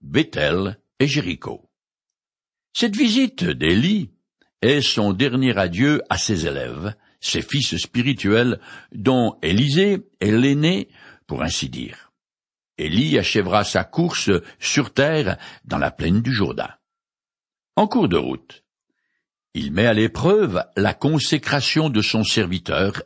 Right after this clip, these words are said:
Élisée, qui ne le lâche pas d'une semelle.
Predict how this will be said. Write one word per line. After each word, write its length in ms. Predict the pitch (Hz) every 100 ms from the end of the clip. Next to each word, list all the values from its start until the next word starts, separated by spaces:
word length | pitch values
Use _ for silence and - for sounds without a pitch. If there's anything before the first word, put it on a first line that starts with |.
| -
Élisée, 580 | 85 104 92 135 165 - - - - -
qui 140 | 196
ne 100 | 170
le 140 | 156
lâche 320 | 143 113 107 -
pas 340 | 156 165 - 98
d'une 260 | 90 101
semelle. 640 | 85 - 76 62 57 55